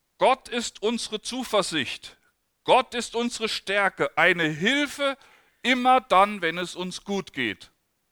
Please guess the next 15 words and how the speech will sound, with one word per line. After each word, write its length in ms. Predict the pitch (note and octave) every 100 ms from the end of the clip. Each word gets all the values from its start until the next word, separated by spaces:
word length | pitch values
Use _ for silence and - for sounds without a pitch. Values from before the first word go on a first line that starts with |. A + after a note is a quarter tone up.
| _ _ _ _
Hm. 160 | F#2+ F#2+ _ _ _ _ - _ _ _ _ _ _ _ _ _ _ _ -
Heißt 380 | A2 A2 -
es 320 | C#3 D3+ - -
nicht. 680 | B3+ D#4 B3+ - - - - C3+ B2 - - _ _ _
<laughs> 880 | - - _ _ _ _ _ _ _
Gott 220 | E3 A#3
ist 160 | A#3 -
unsere 300 | G3 - D#3
Zuversicht, 680 | - C#4 B3 G3+ - C3+ -
Gott 200 | G#3 A#3
ist 140 | A3
unsere 320 | G3+ F3+ D3 C#3+
Stärke, 520 | - G3+ B3 B3 D3+
eine 240 | D#3 D3
Hilfe 580 | C#3+ G3 A3 A3+ A#3